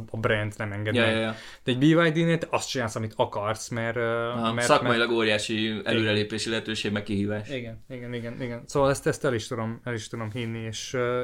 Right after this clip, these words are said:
Speaker 1: és, és én, és én tényleg el tudom képzelni azt, hogy, hogy, ö, hogy a B Y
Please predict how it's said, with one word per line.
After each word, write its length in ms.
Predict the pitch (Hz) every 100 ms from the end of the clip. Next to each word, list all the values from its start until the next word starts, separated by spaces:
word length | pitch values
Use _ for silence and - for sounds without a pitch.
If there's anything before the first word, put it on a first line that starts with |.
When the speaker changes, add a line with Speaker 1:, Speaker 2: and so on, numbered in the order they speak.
| 123
Speaker 1:
és, 300 | 120 - -
és 180 | 123 -
én, 180 | 123 120
és 180 | 120 -
én 100 | 117
tényleg 240 | 113 107
el 120 | 110
tudom 180 | 107 113
képzelni 460 | 110 117 110 104 110
azt, 180 | 110 -
hogy, 240 | 117 110 - - - - - _
hogy, 340 | - 117 113
ö, 340 | 117 113 113 110 113 - - - -
hogy 220 | 117 110
a 80 | 107
B 80 |
Y 120 | 131